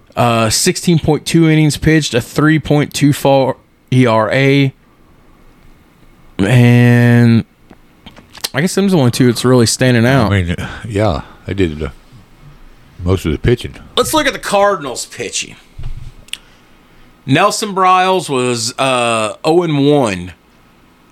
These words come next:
Speaker 1: uh, five five six E R A, not good.
Speaker 2: No.
Speaker 1: Steve Carlton, Kurt loves Steve Carlton.
Speaker 2: Oh, yeah.
Speaker 1: Steve Carlton was, uh, he played in two games,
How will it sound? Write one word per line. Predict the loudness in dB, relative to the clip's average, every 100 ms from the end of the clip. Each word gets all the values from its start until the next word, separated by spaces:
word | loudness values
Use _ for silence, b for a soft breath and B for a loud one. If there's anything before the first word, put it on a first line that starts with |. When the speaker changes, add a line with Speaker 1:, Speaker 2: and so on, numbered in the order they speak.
| _ _ _
Speaker 1:
uh, | -4 -2 -2 0 -2
five | -2 -2 -2
five | -2 -4 -4
six | -6 -6 -2
E | 0
R | 2 0 0
A, | 0 -2 -4 -6
not | -4 -4 -6
good. | -2 0 -2 -4 -10 -20 -20 -16
Speaker 2:
No. | -16 -16 _
Speaker 1:
Steve | -4 0 0 0
Carlton, | -2 0 0 -2 -6 -6
Kurt | -4 -4 -2
loves | -4 -4
Steve | -4 -6 -4
Carlton. | -2 -2 -2 -6 -6
Speaker 2:
Oh, | -2 0
yeah. | 0 0 -4 _
Speaker 1:
Steve | -6 -4 -2
Carlton | 0 0 0 -2 -4 -4 -4
was, | 0 2 0 -2 -4 -6 -4
uh, | -2 0 0 0 0 -2
he | -2
played | -2 -2 -2
in | -2
two | -4 0
games, | 0 0 -2 -4 -8